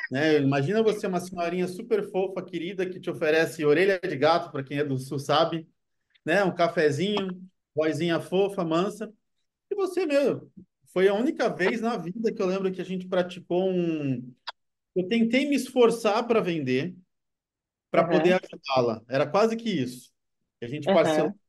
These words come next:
Speaker 1: várias vezes e tudo mais, acho que foram dez vezes, e ali a gente pa-, pegou a entrada. Qual foi a primeira lição que eu, que eu tive?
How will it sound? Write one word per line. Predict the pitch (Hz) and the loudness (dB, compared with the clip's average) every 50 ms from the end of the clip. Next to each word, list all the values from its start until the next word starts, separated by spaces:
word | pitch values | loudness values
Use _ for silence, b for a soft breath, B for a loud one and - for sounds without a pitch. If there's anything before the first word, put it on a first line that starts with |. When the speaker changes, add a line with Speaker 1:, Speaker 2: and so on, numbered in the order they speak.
| _ _ | _ _
Speaker 1:
várias | - 151 147 131 | -4 -2 -2 -2
vezes | 120 131 151 180 190 190 165 139 139 131 127 | 0 0 4 4 4 4 4 2 0 -2 -2
e | 131 | -4
tudo | 131 143 135 135 | -6 -4 -2 0
mais, | 135 135 147 165 | 2 2 2 2
acho | 160 143 - | 0 -2 -4
que | - | -8
foram | 143 131 135 131 | -6 -4 -4 0
dez | 123 127 143 160 156 131 | 0 2 2 2 0 -2
vezes, | 117 127 131 151 170 175 180 180 - - _ _ _ _ _ _ _ _ _ _ _ _ _ - | -2 -2 0 0 0 -2 -6 -10 -12 -18 _ _ _ _ _ _ _ _ _ _ _ _ _ -4
e | 143 147 | -2 -2
ali | 147 147 151 160 | 0 2 0 0
a | 151 | 0
gente | 151 160 156 - - 170 160 160 | 0 -2 -4 -2 0 0 0 2
pa-, | 160 170 160 156 | 2 0 0 0
pegou | - 170 160 156 165 | 0 0 0 2 2
a | 170 175 | 2 2
entrada. | 175 170 - 131 120 113 110 107 110 113 - _ _ _ _ _ _ _ _ | 0 0 0 0 0 0 -2 -4 -8 -12 -14 _ _ _ _ _ _ _ _
Qual | - 269 262 | -2 0 0
foi | - 339 | 0 -2
a | - | -2
primeira | - 254 247 240 240 233 220 | -2 -2 0 2 4 4 4
lição | 208 202 185 - 208 185 180 | 4 2 0 -2 -4 -4 -2
que | 180 190 | -2 -2
eu, | 175 165 165 | -2 -2 -4
que | - 135 - 170 | -8 -4 -2 -2
eu | 160 - | -2 -2
tive? | - - 127 117 113 113 107 107 | -4 -6 -4 -4 -4 -4 -6 -10